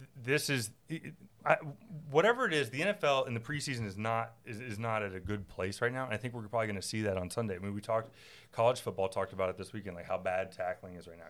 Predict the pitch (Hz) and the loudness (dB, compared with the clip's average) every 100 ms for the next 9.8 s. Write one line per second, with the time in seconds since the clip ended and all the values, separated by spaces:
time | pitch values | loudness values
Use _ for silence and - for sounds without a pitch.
0 | - 90 87 87 87 90 95 92 87 80 | -16 -8 -4 -4 -6 -6 -6 -6 -12 -12
1 | 87 87 85 87 - 95 95 95 - 85 | -10 -10 -10 -12 -10 -8 -8 -10 -16 -18
2 | 85 - 113 - - - - 113 113 139 | -10 0 0 0 -6 -20 -4 -4 0 -2
3 | 123 113 - 104 104 110 104 101 95 90 | -2 -4 -6 -6 -6 -6 -2 -2 -2 -4
4 | 82 104 110 98 90 85 90 90 98 104 | 2 4 4 0 -6 -6 -6 -6 -8 -6
5 | 98 120 - 95 - - - - - - | -4 -4 -2 -4 -6 -16 -20 -20 -20 -6
6 | 107 92 95 92 95 - - - - 104 | 2 4 4 2 -4 -10 -20 -18 -4 4
7 | 101 104 110 104 - 107 101 95 104 117 | 6 6 2 0 0 -4 -4 -6 -4 -2
8 | 107 110 117 113 143 120 120 120 123 120 | 2 4 4 2 0 2 2 2 0 -2
9 | 113 107 101 110 139 147 104 95 | 0 2 4 4 4 2 -2 -4